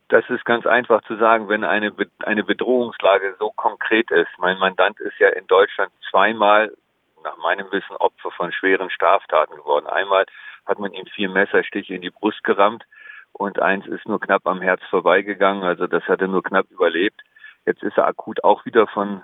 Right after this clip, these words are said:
Nationalisten offensichtlich angegriffen worden, hat auch eine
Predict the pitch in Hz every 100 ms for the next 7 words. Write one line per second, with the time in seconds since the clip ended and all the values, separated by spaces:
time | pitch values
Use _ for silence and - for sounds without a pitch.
0 | _ 90 92 - 101 92 92 101 - 98
1 | - - 98 95 - - - 110 113 104
2 | 107 113 101 101 101 107 98 87 - 92
3 | 90 82